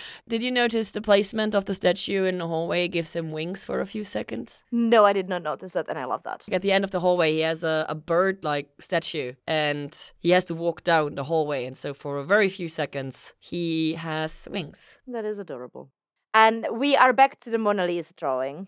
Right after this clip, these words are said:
Speaker 1: Yes, and behind the Mona Lisa, we have a safe, and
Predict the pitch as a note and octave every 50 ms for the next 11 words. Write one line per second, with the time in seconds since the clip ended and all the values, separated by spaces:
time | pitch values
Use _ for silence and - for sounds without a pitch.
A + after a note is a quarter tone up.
0 | - _ - G3 A#3 B3+ G3 - - - - A3+ G3+ A#3 G3 A#3+ E4+ G#4 G4 D4
1 | B3+ A#3+ A3+ A3 G#3+ G#3+ G3+ G3+ F#3+ F#3+ - - E3+ D#3 D#3 D#3 D#3 E3+ F3+ F#3+
2 | F#3 - F#3+ - - A3 G#3 F#3 D#3 D3+ D#3 E3 F3+ F3 F#3 - -